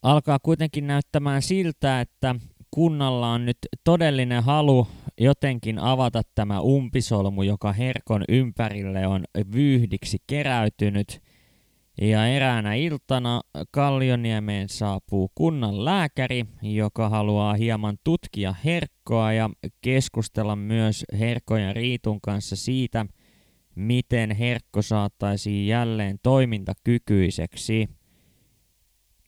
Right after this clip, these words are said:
Lääkäri aloittaa tutkimalla Herkon keuhkot, ja keuhkoja kuunneltua hän joutuu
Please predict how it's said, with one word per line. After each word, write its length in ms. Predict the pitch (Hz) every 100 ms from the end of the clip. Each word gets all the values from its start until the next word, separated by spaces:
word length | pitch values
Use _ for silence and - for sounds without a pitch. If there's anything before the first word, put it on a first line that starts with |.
| 110
Lääkäri 580 | 127 160 160 127 117 139
aloittaa 580 | 180 175 _ - 135 127
tutkimalla 640 | 156 - - 131 120 113
Herkon 460 | 110 143 120 - 95 -
keuhkot, 680 | 185 208 156 - 131 -
ja 220 | 131 123 113 - -
keuhkoja 560 | 156 143 117 - 104 95 -
kuunneltua 760 | 180 170 151 127 - 131 127
hän 220 | 127 127
joutuu 440 | 127 123 - 123